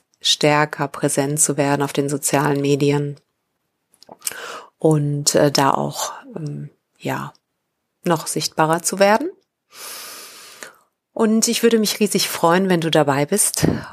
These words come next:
Und, äh, jetzt wünsche ich dir erstmal wunderschöne Weihnachten. Ich hoffe, du bist gesund und bleibst es. Pass gut auf dich auf. Ähm, schaue, dass du mit dem nötigen Humor liebevoll auf die Dinge blicken kannst und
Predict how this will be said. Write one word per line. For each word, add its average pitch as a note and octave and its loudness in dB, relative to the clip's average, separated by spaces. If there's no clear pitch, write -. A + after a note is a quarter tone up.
Und, E3+ -6
äh, D#3+ 0
jetzt - -6
wünsche E3 -2
ich D#3 -4
dir D#3 2
erstmal D#3+ 2
wunderschöne D#3+ 0
Weihnachten. D#3 0
Ich - -4
hoffe, D#3+ -2
du D#3 0
bist D#3 0
gesund D3+ 0
und D#3 -6
bleibst D#3 2
es. G#3+ -2
Pass - 0
gut D#3+ 0
auf D#3+ 2
dich - -4
auf. F3 0
Ähm, E3 -4
schaue, D#3+ 4
dass D#3+ 0
du D3+ 0
mit D#3+ -2
dem E3 0
nötigen F3 0
Humor D3 2
liebevoll D#3 2
auf D3+ 2
die D3 -6
Dinge D3+ 0
blicken C#3+ -2
kannst C#3+ -4
und C#3+ -6